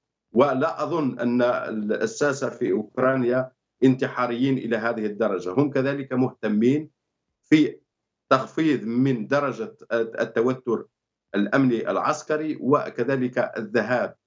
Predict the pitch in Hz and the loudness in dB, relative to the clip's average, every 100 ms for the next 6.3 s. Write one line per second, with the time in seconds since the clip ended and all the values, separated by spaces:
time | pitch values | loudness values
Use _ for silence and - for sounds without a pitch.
0 | _ _ - 117 120 - 95 - 117 110 | _ _ 2 2 2 -2 -6 -2 -2 -2
1 | - 104 101 101 110 139 - 156 113 135 | -6 -4 -2 2 2 2 -4 -6 -4 2
2 | 131 117 117 131 - _ _ - 110 113 | 2 2 -2 -4 -10 _ _ 0 2 2
3 | 185 175 139 139 - 110 127 135 117 110 | 0 0 -2 -4 -4 -2 0 0 -2 -2
4 | 110 117 113 113 107 - _ _ - 110 | -2 -2 -2 -2 -4 -8 _ _ 2 4
5 | 131 120 117 151 156 - - 120 110 110 | 6 4 2 0 -2 -10 -4 0 4 6
6 | 143 139 | 4 2